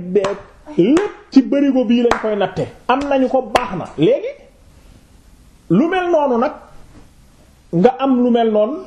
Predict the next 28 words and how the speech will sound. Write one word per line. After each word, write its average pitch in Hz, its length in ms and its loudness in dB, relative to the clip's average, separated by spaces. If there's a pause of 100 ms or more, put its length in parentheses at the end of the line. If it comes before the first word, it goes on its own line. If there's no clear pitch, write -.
(520)
xam 254 320 -2
ne 226 100 0
ñaata 277 400 0
litre 311 380 2
la 269 120 2
bërigo 247 340 0
bii 208 160 -2
def, 240 200 0
bu 190 120 0
ko 208 100 0
defee 190 280 0
nga 175 140 0
ne 196 100 -2 (280)
ku 262 180 -4
am 202 220 -2 (100)
temps 294 360 0
ci 277 80 2
litre 277 440 0
bi, 254 220 0
loolu 294 320 0
la. - 220 -6
En 277 80 -4
tout 254 100 -2
cas 233 160 0
mooy 208 240 -2
trois 175 280 0
cents 131 200 -2
sa, 90 300 -8